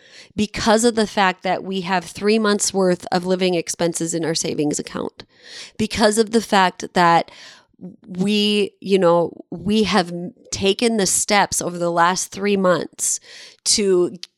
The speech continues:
get rid of the, uh, maybe business expenses that we didn't need.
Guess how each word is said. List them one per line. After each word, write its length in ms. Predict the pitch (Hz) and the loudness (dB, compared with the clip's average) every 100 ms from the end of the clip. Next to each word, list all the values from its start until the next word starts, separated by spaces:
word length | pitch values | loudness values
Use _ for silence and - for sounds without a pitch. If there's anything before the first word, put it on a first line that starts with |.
| - | 0
get 200 | 226 240 | 2 2
rid 400 | 208 202 220 226 214 | 0 2 2 2 0
of 480 | - 185 175 170 170 - - - _ | 2 4 4 2 -2 -18 -20 -20 _
the, 600 | 165 190 190 185 185 175 _ - | -8 -4 -2 0 0 0 _ -6
uh, 260 | 175 165 | -2 0
maybe 320 | 170 190 180 180 | 0 0 0 -2
business 460 | 196 202 226 214 | -2 2 2 2
expenses 500 | 196 - 175 175 170 | -2 0 0 0 -2
that 200 | 175 165 | 0 0
we 120 | 175 | 0
didn't 320 | 165 175 170 - | -2 -2 -2 0
need. 420 | 165 143 131 | 0 0 -4